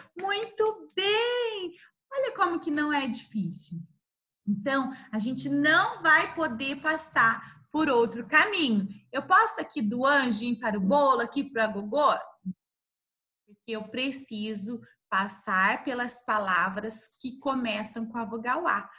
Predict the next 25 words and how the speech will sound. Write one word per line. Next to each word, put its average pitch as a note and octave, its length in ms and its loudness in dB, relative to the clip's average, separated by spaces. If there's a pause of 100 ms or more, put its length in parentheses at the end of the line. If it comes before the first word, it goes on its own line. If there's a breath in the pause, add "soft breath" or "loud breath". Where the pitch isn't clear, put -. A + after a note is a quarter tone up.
(160 loud breath)
Aqui, C4+ 380 0
ó, A3 240 2
o C#4+ 60 0
bolo A#3 800 4 (120)
não A#3 200 -4
começa C5+ 540 -2
com - 140 -10
a G#3+ 80 -4
vogal G3 420 -6
A, D3+ 180 0 (300)
né? A3+ 240 -2 (340 loud breath)
Eu D#4+ 120 -2
posso, B4 400 2
então, E4 360 4
ir D#4 120 4
no C#4 240 2
anjo, D#4 500 4
na B3+ 140 2
água D4 500 4
e D#4+ 300 -2
pa-, A#3+ 160 2
descer C4 580 -2
pra A3 180 2
lata? G3+ 720 4 (500)
Lata G#3 680 2